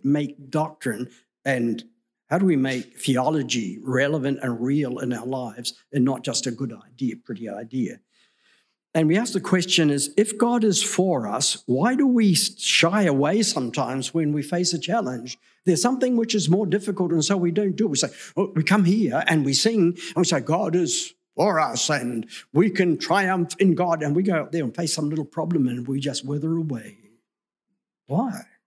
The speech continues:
Is God with us? Do we really mean that? You know, I could expand on this, but I, I would say there are a number of things that will make us quail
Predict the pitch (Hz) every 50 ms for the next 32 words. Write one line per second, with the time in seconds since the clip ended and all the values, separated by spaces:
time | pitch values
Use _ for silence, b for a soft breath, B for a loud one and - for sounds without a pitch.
0 | _ _ _ _ _ _ _ _ _ _ _ _ _ _ _ _ _ _ _ _
1 | _ _ _ - 160 147 - - 135 127 113 120 135 143 160 185 196 285 294 311
2 | 330 320 - - - - - - - - _ _ _ _ _ _ _ _ _ _
3 | _ _ _ _ _ 143 127 123 120 113 110 117 123 123 135 143 160 165 170 165
4 | 185 214 240 233 233 262 269 285 294 - _ _ _ _ _ _ _ _ _ _
5 | _ _ _ _ _ _ _ _ _ _ _ _ _ _ _ _ _ _ _ _
6 | _ _ _ _ _ _ _ _ _ _ _ _ _ _ _ - 123 110 98 107
7 | 123 117 - - - 104 - - - - - 123 123 117 113 117 117 117 131 143
8 | 139 139 - - 123 120 113 - - _ _ _ _ _ _ _ _ _ _ _
9 | _ _ _ _ _ _ _ _ _ _ _ _ _ _ _ _ _ _ - 156
10 | 151 139 - - B B B B B _ _ - 156 147 139 117 104 - - 139
11 | 127 120 131 123 123 123 135 143 160 170 170 147 113 - - 143 135 135 131 110
12 | 147 139 - - 135 131 127 139 135 135 131 123 - - - - 156 147 131 113
13 | 110 117 110 -